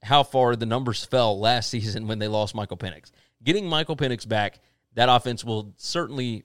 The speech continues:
be better than sixtieth. I, I would almost guarantee that. Uh, they've got Ole Miss as the number four offense. They lose some big-time playmakers. I think they're gonna have some more, though. I, I, do I trust Lane Kiffin? Absolutely on that side of the ball.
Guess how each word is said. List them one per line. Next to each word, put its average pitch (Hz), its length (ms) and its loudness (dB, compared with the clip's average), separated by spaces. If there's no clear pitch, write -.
be 127 160 -4
better 110 300 2
than 104 200 -6
sixtieth. - 540 -10
I, 110 300 -2
I 107 100 -2
would 107 140 -2
almost 117 340 0
guarantee 104 380 -6
that. 87 280 -10
Uh, 104 160 -6
they've 131 180 2
got 135 120 2
Ole 127 120 2
Miss 120 220 -2
as 110 100 -8
the 110 80 -6
number 110 200 -4
four 123 460 -4
offense. 135 440 2
They 110 80 -2
lose 143 200 0
some 123 120 -4
big-time 120 320 0
playmakers. 151 520 -2
I - 60 2
think 247 160 -6
they're 254 80 -8
gonna 220 160 -6
have 175 160 -2
some 135 140 -6
more, 107 180 -2
though. 107 240 -4
I, - 80 -6
I, - 260 -14
do 117 140 0
I 123 80 6
trust 135 300 -4
Lane 143 180 -4
Kiffin? 165 400 -4
Absolutely 113 1160 -4
on 101 140 -4
that 104 180 -4
side 101 140 4
of 92 80 -6
the 95 40 -12
ball. 101 300 -2